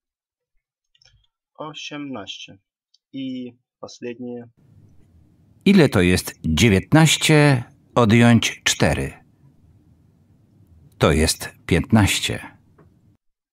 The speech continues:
Speaker 1: Итак. Снова используем нашу клавиатуру.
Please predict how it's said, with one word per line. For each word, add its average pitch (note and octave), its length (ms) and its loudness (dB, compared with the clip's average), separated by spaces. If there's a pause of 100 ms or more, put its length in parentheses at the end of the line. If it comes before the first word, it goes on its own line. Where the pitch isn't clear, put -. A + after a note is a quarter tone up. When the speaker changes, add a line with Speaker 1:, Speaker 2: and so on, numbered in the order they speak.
(380)
Speaker 1:
Итак. - 520 -20 (3250)
Снова G#2 500 -20
используем G#2 440 -16
нашу - 180 -18
клавиатуру. D#3 600 -16